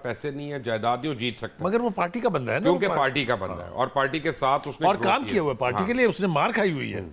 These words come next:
Speaker 2: ये तो बात
Speaker 1: और
Speaker 2: है।
Speaker 1: मुसलसल खा रहा है।
Speaker 2: ये बात तो
Speaker 1: और
Speaker 2: है।
Speaker 1: मुसलसल खा रहा है।
Speaker 2: बिल्कुल ठीक है।
Speaker 1: इसी तरह, अ, कुछ और लोग हैं,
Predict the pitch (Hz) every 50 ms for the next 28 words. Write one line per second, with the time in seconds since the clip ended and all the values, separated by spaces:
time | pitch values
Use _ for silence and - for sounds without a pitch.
0 | 69 - _ - - 110 147 175 185 - 190 156 156 165 - - - 139 147 151
1 | 135 147 143 - 156 165 156 160 190 180 143 139 117 104 101 98 - - - -
2 | - 143 175 170 165 160 156 - 170 139 - - 127 131 135 131 131 143 135 127
3 | 156 151 123 120 117 110 104 101 - 175 143 135 117 98 - - - - - -
4 | - - - 156 180 - 214 240 214 196 180 151 143 147 151 156 - - - -
5 | - - - 135 139 139 135 135 120 - 127 139 127 110 - 160 156 - 151 139
6 | 143 139 123 104 110 127 127 131 120 110 120 123 127 131 113